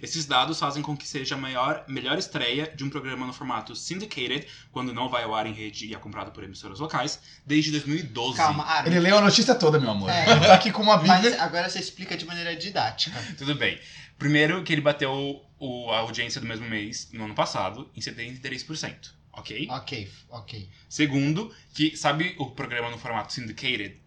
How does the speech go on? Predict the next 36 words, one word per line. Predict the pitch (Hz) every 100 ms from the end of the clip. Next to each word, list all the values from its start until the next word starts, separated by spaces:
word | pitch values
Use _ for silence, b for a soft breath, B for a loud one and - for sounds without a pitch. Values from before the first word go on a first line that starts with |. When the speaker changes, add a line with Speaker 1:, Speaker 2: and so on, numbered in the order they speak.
| _ _ -
Speaker 1:
Que | 135
ele | 123 127
não | 131 127
é, | 120 117 113 107 - - _ _ _
ele | 127 123
não | 127
é, | 123
tipo, | 120 - 117 107 - _ -
global. | 107 123 110 98 92
Ele | 113 113
é | 117
vendido | 120 113 127
pra | 120
cada | - 139
emissora | 151 147 131
local. | 139 139 92 104
Então, | 123 131 131 127 b b b -
a | 147
Globo | 185 208
de | 233
São | 214
Paulo | 185 185
compra, | 185 160 151
a | 156
Globo | 143 139
do | 139
Rio | 139 135
compra, | 139 127 127 131
o | 127
S | 127
B | 131
T | 143 139
de | 123
Minas | 131 127
Gerais | 123 120 123
compra, | 131 101 107